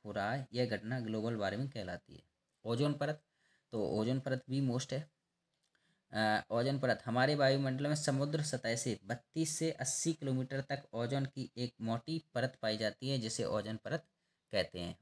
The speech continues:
ओजोन परत एरोसोल, क्लोरोफ्लोरोकार्बन जैसे प्रदूषकों की उपस्थिति के कारण क्षीण हो रही है।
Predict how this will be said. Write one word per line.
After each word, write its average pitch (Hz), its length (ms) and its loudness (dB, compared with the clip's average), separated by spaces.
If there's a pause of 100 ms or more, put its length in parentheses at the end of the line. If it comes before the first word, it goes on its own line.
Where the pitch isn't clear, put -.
ओजोन 131 300 0
परत 147 320 0 (360)
एरोसोल, 139 540 4 (380)
क्लोरोफ्लोरोकार्बन 123 1400 2
जैसे 117 240 -2
प्रदूषकों 117 560 -8
की 131 160 -4
उपस्थिति 113 520 -4
के 110 160 -8
कारण 101 280 0
क्षीण 131 260 -2
हो 90 160 -6
रही 85 220 -12
है। 80 100 -14